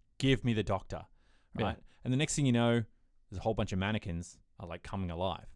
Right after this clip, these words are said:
Speaker 1: And they're, like, walking around and stuff like that. You're like, "Hang on, okay, this is starting to get a
Speaker 2: Oh,
Speaker 1: little
Speaker 2: here
Speaker 1: bit,
Speaker 2: we go, here we
Speaker 1: it's,
Speaker 2: go.
Speaker 1: it's starting to, all right, there's, there's definitely some, you know, Rose is in a little bit of," and you don't think you care at this point 'cause you're
Speaker 2: Yeah.
Speaker 1: like, "Ugh, just, Rose is in trouble." And you're like, "Uh-oh.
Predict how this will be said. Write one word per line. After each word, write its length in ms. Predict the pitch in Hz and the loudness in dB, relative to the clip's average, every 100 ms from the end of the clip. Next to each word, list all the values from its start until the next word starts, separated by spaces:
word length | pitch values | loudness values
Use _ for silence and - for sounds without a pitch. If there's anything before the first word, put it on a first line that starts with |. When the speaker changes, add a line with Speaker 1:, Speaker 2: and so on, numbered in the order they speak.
| - _ _ _ _ _ | -20 _ _ _ _ _
Speaker 1:
And 80 | 95 | -12
they're, 120 | 80 | -12
like, 180 | 82 - | -12 -10
walking 320 | 90 80 80 | -10 -8 -8
around 200 | 85 107 | -4 -4
and 100 | 92 | -6
stuff 140 | - - | -10 -18
like 80 | |
that. 80 | - | -18
You're 100 | - | -18
like, 160 | - - - - - | -18 -20 -20 -20 -12
"Hang 180 | 92 82 | -12 -12
on, 100 | 92 82 | -12 -12
okay, 160 | - - _ | -14 -20 _
this 160 | 104 - | -20 -18
is 80 | - | -14
starting 160 | 82 | -14
to 60 | 90 | -10
get 60 | 85 | -6
a 20 | |
Speaker 2:
Oh, 40 | |
Speaker 1:
little 100 | 101 | 0
Speaker 2:
here 80 | 101 | 2
Speaker 1:
bit, 40 | 104 | 2
Speaker 2:
we 40 | |
go, 160 | 104 92 | 2 2
here 100 | 107 | 2
we 80 | 110 | 0
Speaker 1:
it's, 60 | 104 | 2
Speaker 2:
go. 100 | 101 | 0
Speaker 1:
it's 160 | 110 | -2
starting 300 | - 113 87 | 0 0 0
to, 60 | - _ _ 113 | -10 _ _ -14
all 60 | |
right, 160 | 85 - | -12 -8
there's, 160 | 92 - | -8 -2
there's 220 | 117 101 | 0 4
definitely 380 | 160 135 113 95 | 2 2 0 -2
some, 280 | - 87 80 - - - _ | -4 -6 -8 -16 -20 -20 _
you 80 | 104 | -8
know, 120 | 87 | -8
Rose 340 | 90 120 156 107 | 2 4 4 2
is 100 | 101 | -2
in 100 | 98 | 0
a 40 | |
little 180 | 90 92 | 0 0
bit 100 | 90 | -2
of," 100 | 90 | -2
and 200 | 123 120 - - | -2 -2 -4 -10
you 100 | 147 | -2
don't 240 | 190 254 - | 2 2 2
think 200 | - - | -4 -4
you 80 | |
care 280 | 185 151 147 | -2 2 2
at 60 | 101 | 0
this 140 | 92 | -6
point 280 | - 95 104 | -6 -6 -4
'cause 140 | 117 110 | -4 -4
you're 120 | 107 | -4
Speaker 2:
Yeah. 60 | 151 | 0
Speaker 1:
like, 160 | 147 123 98 | 2 2 0
"Ugh, 20 | |
just, 280 | 104 - - - - - - - | -4 -8 -10 -18 -20 -20 -20 -10
Rose 160 | 117 | -8
is 120 | 104 90 | -8 -12
in 60 | |
trouble." 320 | - 104 - - _ - | -6 -6 -6 -16 _ -10
And 40 | |
you're 60 | 90 | -10
like, 140 | 87 - | -10 -12
"Uh-oh. 300 | 117 82 87 | -10 -8 -10